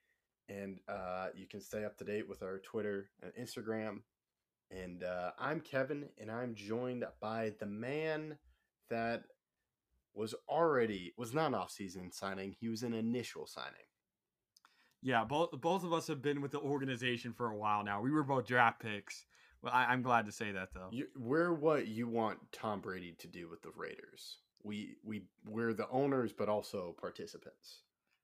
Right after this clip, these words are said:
Speaker 2: Exactly, exactly. That's a good way to put it.
Speaker 1: So, yeah, uh, we have top five pitcher signings, top five position signings.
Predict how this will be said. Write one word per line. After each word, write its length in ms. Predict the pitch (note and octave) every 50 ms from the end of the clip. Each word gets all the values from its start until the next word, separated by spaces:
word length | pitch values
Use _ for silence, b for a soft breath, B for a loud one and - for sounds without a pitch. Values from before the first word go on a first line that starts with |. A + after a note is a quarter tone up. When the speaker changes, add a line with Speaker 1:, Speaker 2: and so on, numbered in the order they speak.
| _ -
Speaker 2:
Exactly, 540 | B2 A#2+ A2+ A#2+ A#2 A2 G2 - F#2+ G2 F#2+ F#2+ -
exactly. 440 | - G#2 G2+ G2+ G#2 G2 F#2+ F#2+ F#2+ F#2
That's 140 | G2 G2
a 40 | G2+
good 140 | F#2+ G#2+ G2
way 100 | G2+ G2
to 60 | F#2+
put 200 | F#2+ - G2+ F#2
it. 100 | F2+ F2 _ _ _ _ _ _ _ _ _ _ _ _ _ _ _ _ _ _ _ _ _ _ _ _ _ _ _
Speaker 1:
So, 260 | - - A#2 A#2 A#2+ A#2+
yeah, 240 | A#2+ B2+ B2+ G#2+
uh, 280 | F#2+ D2+ G2+ A2 A2+ A#2
we 180 | A2+ B2+ B2+ B2+
have 180 | B2 A2+ -
top 300 | - - D3 D3+ D#3 -
five 180 | - D3+ C#3 -
pitcher 280 | - F3 E3+ - F3
signings, 440 | D#3+ - E3+ D#3+ D#3+ D#3+ D#3 D#3 -
top 240 | - - B2+ B2 -
five 180 | - A#2+ A2+ -
position 420 | A2+ G#2+ G#2+ A#2+ A#2 - C3 A#2
signings. 540 | A2+ - A#2+ A#2+ A#2+ B2 A#2+ A#2+ A#2 A2+